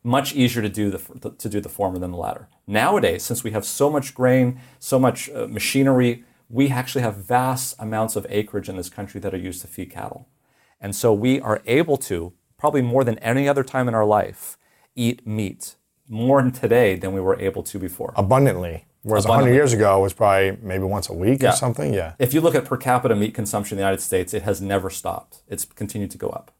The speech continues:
Speaker 2: Really?
Speaker 1: Yeah. We're eating more meat today per capita than we've ever eaten before. Per capita.
Speaker 2: Yeah. I was just interviewing, uh, Doctor Matthew Walker, who's, like, the sleep expert, uh,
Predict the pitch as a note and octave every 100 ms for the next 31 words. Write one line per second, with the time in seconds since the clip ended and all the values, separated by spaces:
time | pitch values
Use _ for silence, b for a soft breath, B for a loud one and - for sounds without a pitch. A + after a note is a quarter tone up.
0 | - F#2 G2+ G2 _ G2 - _ _ _
1 | _ - B2+ D3 C#3 C3 B2 A#2+ B2+ G#2+
2 | A2 G#2 G2+ - G2 - F#2 F#2 F2 -
3 | F#2 - F#2 E2 - - - _ D3+ C#3
4 | G#2 - - - _ _ _ _ _ F#2+
5 | F#2 E2 - - - A#2+ A2+ A2+ - A#2
6 | G#2 G#2 G2+ G2 F#2+ F2+ G#2 F#2+ - F#2
7 | G2 G2 A#2+ F2+ E2+ F#2+ - F2+ E2 -
8 | A2 F#2+ F#2 G#2 - B2 A#2 G#2+ F2+ -
9 | F#2+ - _ - F#2+ F2+ F2